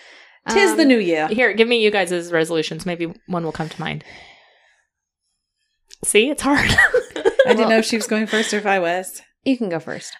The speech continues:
Speaker 1: Okay, my New Year's resolution is to be more open-minded on our ghost hunting trips this year.
Speaker 3: Have
Speaker 1: I
Speaker 3: you
Speaker 1: feel
Speaker 3: been
Speaker 1: like
Speaker 3: closed-minded?
Speaker 1: I feel like this last year I kinda closed down a little bit.
Speaker 3: Oh, okay.
Speaker 1: And so I'm gonna try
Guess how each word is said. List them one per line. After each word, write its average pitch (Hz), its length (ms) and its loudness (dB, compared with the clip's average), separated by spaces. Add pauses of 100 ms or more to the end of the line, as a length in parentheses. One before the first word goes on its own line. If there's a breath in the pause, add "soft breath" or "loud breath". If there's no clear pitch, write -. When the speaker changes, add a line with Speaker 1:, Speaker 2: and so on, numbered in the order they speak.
Speaker 1:
Okay, 190 360 -2
my 214 440 -4
New 202 100 -8
Year's 190 260 -4
resolution 180 520 -6
is 170 220 -12
to - 120 -10
be 170 600 -8
more 285 260 -2
open-minded 190 840 -2
on 185 140 -6
our 180 100 -4
ghost 165 280 -6
hunting 170 340 -14 (460)
trips - 260 -6
this - 240 -14
year. 113 240 -8 (560 soft breath)
Speaker 3:
Have - 180 -10
Speaker 1:
I 247 40 -2
Speaker 3:
you 262 80 -2
Speaker 1:
feel 269 80 2
Speaker 3:
been 285 80 4
Speaker 1:
like 285 100 6
Speaker 3:
closed-minded? 427 440 2 (160)
Speaker 1:
I 523 40 10
feel 381 160 6
like 392 160 6
this 349 220 0
last 302 280 4
year 285 140 4
I 269 60 2
kinda 262 240 0
closed 247 340 -2
down 233 240 2
a 190 100 -6
little 160 200 -8
bit. 160 260 -6 (220)
Speaker 3:
Oh, 262 300 -8
okay. 269 360 -6
Speaker 1:
And 185 240 -4
so 180 280 -4
I'm 175 120 -10
gonna 208 160 -6
try 196 460 -6